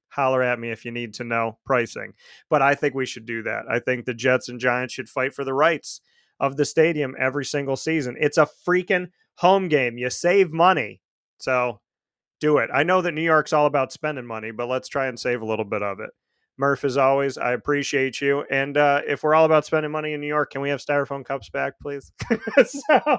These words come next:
but I hope you all have a great day. And, uh, for now, I'll get my Styrofoam cups from the great state of Florida. I'll talk to you soon, Murph.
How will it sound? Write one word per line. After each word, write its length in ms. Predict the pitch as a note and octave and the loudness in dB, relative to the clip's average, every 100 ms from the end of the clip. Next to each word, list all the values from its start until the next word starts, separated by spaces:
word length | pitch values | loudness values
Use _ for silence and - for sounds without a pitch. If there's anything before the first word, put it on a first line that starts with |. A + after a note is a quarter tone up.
| - | -2
but 360 | B3 D#3+ D#3 _ - - - _ - | -4 -2 -2 _ -20 -20 -20 _ -4
I 60 | C3+ | 2
hope 200 | D3 D3 | 2 6
you 80 | |
all 140 | D3+ D3 | 6 6
have 180 | D3+ C#3+ | 4 2
a 60 | |
great 300 | C#3 D3+ D3+ | 2 2 2
day. 340 | D3+ D#3 F#3 F#3 _ | 0 2 0 -6 _
And, 280 | C#3 C#3 C3+ | -4 -4 0
uh, 300 | C3+ C3+ C#3 | 2 2 0
for 220 | - D#3+ | -2 -2
now, 380 | E3 D3+ C#3 C3+ | 0 0 0 -4
I'll 80 | C3 | -6
get 140 | C#3 C3+ | -6 -6
my 100 | C3 | -8
Styrofoam 580 | - C3+ C3 C#3 B2+ | -4 -4 -2 -4 -8
cups 280 | - B2+ B2+ | -6 -6 -6
from 180 | - B2 | -12 -12
the 80 | A#2 | -6
great 240 | A#2+ A2+ | -6 -6
state 220 | - A#2 | -6 -4
of 100 | A2 | -4
Florida. 320 | - A2+ G#2+ G#2 _ _ _ | -6 -8 -6 -10 _ _ _
I'll 80 | B2+ | -10
talk 220 | - B2 | -4 -4
to 80 | - | -4
you 40 | A#2 | -10
soon, 240 | A#2+ A2+ | -10 -8
Murph. 220 | G#2+ A2 | -10 -10